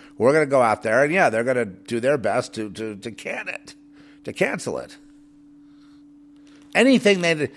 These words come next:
cancel culture is basically this. Anything they don't understand needs to be canceled.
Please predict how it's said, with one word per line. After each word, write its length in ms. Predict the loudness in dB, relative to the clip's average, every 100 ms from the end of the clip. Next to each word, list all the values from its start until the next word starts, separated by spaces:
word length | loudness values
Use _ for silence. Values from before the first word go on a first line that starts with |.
| -14 -6
cancel 400 | 2 2 2 0
culture 520 | 4 4 2 -2 -2
is 280 | -2 -2 -2
basically 480 | -2 -2 -2 -6 -8
this. 340 | -6 -8 -12 -20 -20 -16 -16 -12 2
Anything 540 | 4 4 4 2 2
they 160 | 2 2
don't 260 | 2 2 -2
understand 760 | -6 -8 -4 -4 -2 -6 -12 -12
needs 220 | -8 -8
to 60 | -8
be 120 | -8
canceled. 500 | -8 -10 -12 -18 -20